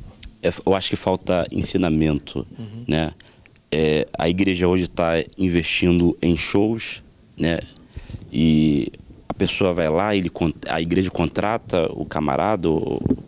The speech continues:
Speaker 1: o, enfim, e a pessoa vai, faz um show, <coughs> prega uma mensagem lá, que todo mundo se alegra, mas que ninguém aprende nada. Se você perguntar no final do culto, "O que que você aprendeu?", perguntar pro jovem,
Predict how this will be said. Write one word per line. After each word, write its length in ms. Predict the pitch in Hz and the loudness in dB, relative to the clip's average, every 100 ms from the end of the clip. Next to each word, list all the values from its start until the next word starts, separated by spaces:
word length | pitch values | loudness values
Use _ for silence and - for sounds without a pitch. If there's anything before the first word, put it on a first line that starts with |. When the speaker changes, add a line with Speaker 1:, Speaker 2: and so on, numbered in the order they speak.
| - - | -20 -12
Speaker 1:
o, 140 | - - - - - - - - | -8 -8 -12 -18 -18 -20 -18 -4
enfim, 400 | 104 - - 69 - - - - - | -2 0 -2 -2 -6 -12 -12 -10 -4
e 180 | 69 80 | 0 2
a 40 | 85 | 2
pessoa 360 | 85 - 90 | 0 -2 0
vai, 220 | 82 101 | 0 0
faz 220 | 117 98 90 | 0 0 0
um 60 | 90 | 0
show, 440 | - 123 135 135 127 - _ _ | 2 2 2 -2 -8 -20 _ _
<coughs> 420 | _ - 208 - | _ -4 -4 -2
prega 240 | - 95 92 | 0 0 2
uma 180 | 90 85 | 2 4
mensagem 560 | 82 - 95 90 82 | 2 2 0 -2 0
lá, 340 | 80 92 104 - - - - | 0 0 -2 -6 -16 -20 -12
que 100 | - | -2
todo 220 | 95 90 | 0 4
mundo 220 | 87 87 | 4 4
se 120 | - | 2
alegra, 520 | 73 78 98 107 - - 160 180 170 - | 0 0 0 0 -2 -4 -14 -20 -10 -2
mas 180 | 208 | -2
que 120 | - 110 | 2 4
ninguém 220 | 95 104 | 4 2
aprende 340 | 107 104 104 | 0 0 2
nada. 380 | 87 69 65 - - - - - | 0 -2 -2 -6 -10 -20 -20 -20
Se 80 | - | -4
você 220 | 80 - | 0 0
perguntar 400 | 98 110 98 101 | 2 2 2 2
no 80 | 95 | 0
final 200 | - 92 | 0 0
do 80 | 98 | 2
culto, 280 | - 90 - | 0 0 0
"O 20 | |
que 80 | 143 | -2
que 120 | - | -2
você 200 | 143 - | -2 -2
aprendeu?", 460 | 123 107 90 80 71 | 0 4 6 4 2
perguntar 360 | - 95 90 | 0 0 0
pro 120 | 98 90 | 0 0
jovem, 400 | 80 76 - | 2 0 -2